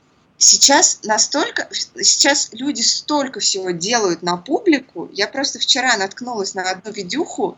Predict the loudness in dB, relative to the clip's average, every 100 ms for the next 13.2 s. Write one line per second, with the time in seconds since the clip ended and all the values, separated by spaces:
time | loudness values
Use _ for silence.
0 | -10 -2 0 2 -2 -6 -12 -2 -2 -2
1 | -6 -6 -10 -10 -10 -8 -8 -8 -8 -8
2 | -6 -6 -2 -2 -2 -6 -8 -8 -6 -6
3 | 0 0 0 -8 -8 -6 -8 -6 -6 -4
4 | -6 -10 -16 -14 -2 0 2 -2 -6 -8
5 | -6 -4 -4 -6 -10 -10 -10 -8 -6 -6
6 | -6 -8 -12 -10 -10 -4 -4 -4 -6 -8
7 | _ -20 -20 -20 -20 -20 _ -14 -12 -10
8 | 0 2 2 0 -6 -14 _ _ _ _
9 | -8 -4 -2 0 -2 -2 -6 -12 _ _
10 | _ _ _ _ _ _ _ _ -18 -4
11 | 0 2 0 -2 -8 -10 _ _ _ _
12 | _ _ 0 0 0 -2 -2 -4 -4 -4
13 | -10